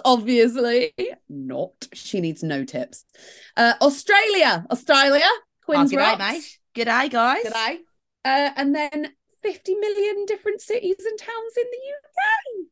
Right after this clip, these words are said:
Speaker 2: Fifty million. So we had
Speaker 1: No.
Speaker 2: fifty million downloads week one.
Speaker 1: Week one, we've had approximately three hundred downloads.
Speaker 2: I think that's quite good.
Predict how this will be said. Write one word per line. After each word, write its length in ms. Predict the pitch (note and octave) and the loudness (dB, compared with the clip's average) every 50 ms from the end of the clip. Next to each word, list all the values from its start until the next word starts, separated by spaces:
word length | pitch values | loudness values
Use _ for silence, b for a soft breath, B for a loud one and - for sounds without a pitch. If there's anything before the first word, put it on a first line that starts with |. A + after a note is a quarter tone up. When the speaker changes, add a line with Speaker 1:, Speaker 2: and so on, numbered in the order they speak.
| _ | _
Speaker 2:
Fifty 500 | _ - - C#4 A#3+ - - - B3 B3+ | _ -16 -12 -12 -12 -12 -14 -12 -8 -6
million. 520 | C4 C4+ B3+ B3+ A#3 G3 E3 D3+ C3+ C3 - b b b b | -6 -4 -4 -4 -6 -6 -6 -10 -14 -16 -20 b b b b
So 80 | - A3 | -6 -2
we 60 | D4 | -2
had 100 | E4+ D#4+ | -2 -2
Speaker 1:
No. 60 | - | -2
Speaker 2:
fifty 480 | - - - D#4+ G#3+ F#3+ E3 - C4 C#4 | -6 -6 -6 -4 -4 -4 -4 -4 0 0
million 480 | C#4 C#4 D4 D4 C4+ C4+ C#4 C4+ C4 C4 | 2 4 4 4 4 2 2 2 2 2
downloads 560 | C4+ C4+ C4 C4 A#3+ F#3+ D#3+ C#3+ C3+ - - | 0 -2 -2 -2 -4 -4 -6 -8 -10 -12 -14
week 140 | F3+ F3+ - | -14 -12 -10
one. 260 | - - - - - - _ _ _ _ _ _ _ _ - | -8 -6 -6 -6 -8 -10 _ _ _ _ _ _ _ _ -8
Speaker 1:
Week 220 | G#3+ A#3+ B3 A#3+ - | -6 -6 -6 -4 -2
one, 200 | G#3 G3+ F#3+ F3+ | -2 -2 -2 -2
we've 180 | F3 F#3+ F#3 | -4 -6 -4
had 200 | F#3+ F3+ F3+ - _ _ _ _ _ _ - | -6 -6 -6 -8 _ _ _ _ _ _ -18
approximately 480 | - - - B3 - - - B2+ - | -12 -8 -10 -10 -8 -10 -12 -12 -12
three 260 | F3+ - - - E3 | -14 -12 -10 -10 -10
hundred 460 | E3+ - E3+ F#3 F3 - - - - - | -8 -8 -8 -10 -10 -12 -16 -16 -14 -14
downloads. 580 | - - - - - - - - _ _ - - | -14 -14 -14 -14 -14 -14 -14 -16 _ _ -14 -8
Speaker 2:
I 160 | - E4+ A#4+ C5+ | -6 -6 -4 -4
think 200 | - G4 - - | -2 -2 -4 -2
that's 200 | - B2+ - - | -4 -8 -8 -8
quite 240 | - C3 B2 A#2+ - | -10 -8 -8 -8 -8
good. 300 | - - - - - | -10 -10 -10 -10 -12